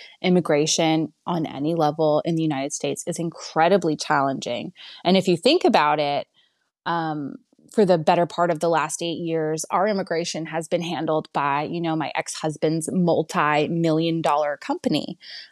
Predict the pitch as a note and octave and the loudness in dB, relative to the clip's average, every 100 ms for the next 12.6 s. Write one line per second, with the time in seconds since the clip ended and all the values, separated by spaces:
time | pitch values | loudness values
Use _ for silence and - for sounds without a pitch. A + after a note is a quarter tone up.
0 | - E3 D#3+ D#3 - E3+ E3 D#3+ D#3+ D3+ | 0 4 4 2 0 0 2 0 -2 -4
1 | D#3+ F3+ F3 F3 G3 D3+ C3+ E3 E3+ D#3+ | 0 0 2 4 4 2 -2 -4 0 0
2 | D#3+ F3+ B3 E3+ C#3 D#3+ - F#3 F3 E3 | 0 0 0 0 -2 -4 -2 0 -2 0
3 | F3+ A#3 F#3 D#3+ D3+ - D3 - - - | 2 2 2 0 -2 -4 -4 -2 -4 -4
4 | - - - - _ - F3+ - F#3+ D#3+ | -4 -6 -8 -10 _ 0 0 4 2 2
5 | F3 - F3 E3 D#3+ D#3 D3+ D#3 B2+ C3 | -2 2 2 4 2 0 2 2 4 0
6 | - D#3+ D#3 - D#3+ D#3 - E3 D3+ C#3+ | -2 -4 -6 -4 -4 -2 -2 -2 -4 -4
7 | C3 D#3 - - - F#3 F#3 F3+ E3 F3 | -8 -8 -10 -14 2 4 6 6 4 2
8 | F3 E3 D#3 E3+ F3+ E3 D3+ D3+ - - | 0 -2 0 0 -2 -2 0 -2 -6 -20
9 | - - F#3+ E3 E3+ C3 - _ _ - | -10 -2 2 4 4 2 -6 _ _ -20
10 | _ _ _ _ B3 G#3 G3+ F#3 F#3 F#3+ | _ _ _ _ 2 4 4 2 2 2
11 | F#3 G3 - F#3+ F#3+ - - F3 E3 - | 2 -2 -10 -12 -10 -8 -2 -2 -2 -2
12 | E3 B3 C4 E3+ G#3 | -2 0 0 0 0